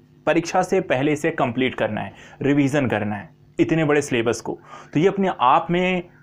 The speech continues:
बहुत बड़ा हो जाता है, थोड़ा सा हेडेक होता है। और कहानी और घटनाएं और तथ्यात्मक जानकारी इतनी ज़्यादा हैं जिनको समेटना, अपने आप में याद रखना एक बड़ी समस्या है। इन समस्याओं को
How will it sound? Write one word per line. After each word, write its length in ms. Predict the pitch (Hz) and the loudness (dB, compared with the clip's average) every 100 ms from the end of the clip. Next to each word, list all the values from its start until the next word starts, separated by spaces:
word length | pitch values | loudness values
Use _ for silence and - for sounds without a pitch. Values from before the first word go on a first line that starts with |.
| - - | -18 -6
बहुत 280 | 131 165 127 | -2 -2 -2
बड़ा 280 | 120 131 | 2 4
हो 160 | 143 139 | 4 4
जाता 220 | 131 135 | 2 2
है, 60 | 131 | -2
थोड़ा 180 | 135 127 | 0 0
सा 140 | 113 | -2
हेडेक 340 | 107 120 139 | -2 -2 -2
होता 320 | - 131 127 120 | 0 0 2 2
है। 260 | 120 - - - - 151 | 0 -4 -10 -20 -2 2
और 400 | 156 170 - - - _ - | 4 4 2 -6 -20 _ -2
कहानी 380 | 151 165 196 220 | 0 2 2 2
और 80 | |
घटनाएं 500 | 165 127 113 147 175 | 2 0 -2 -2 0
और 180 | 190 156 143 | 0 0 -2
तथ्यात्मक 480 | 135 139 135 170 | -2 -2 0 0
जानकारी 560 | 123 120 120 139 147 185 | 0 0 2 2 2 2
इतनी 400 | 175 151 160 165 | -2 -4 0 0
ज़्यादा 460 | 113 117 120 175 196 | 2 2 4 2 2
हैं 300 | 139 156 - - - - | 0 -4 -8 -20 -8 -4
जिनको 260 | 196 247 | 0 0
समेटना, 560 | - - 147 156 196 226 | 0 -2 0 0 2 4
अपने 280 | 202 202 196 | 4 2 0
आप 140 | 190 | 0
में 120 | 202 127 | 0 2
याद 280 | 123 170 | 2 2
रखना 240 | 160 151 156 | 0 0 -2
एक 100 | 131 | 0
बड़ी 140 | 120 | -2
समस्या 420 | 120 117 107 110 | -2 -6 -4 -6
है। 280 | - - - - - - - | -6 -12 -20 -20 -20 -12 -4
इन 100 | 190 | -2
समस्याओं 580 | - 160 160 175 202 233 | 0 -2 -2 0 2 2
को 380 | 151 170 - | 0 0 -2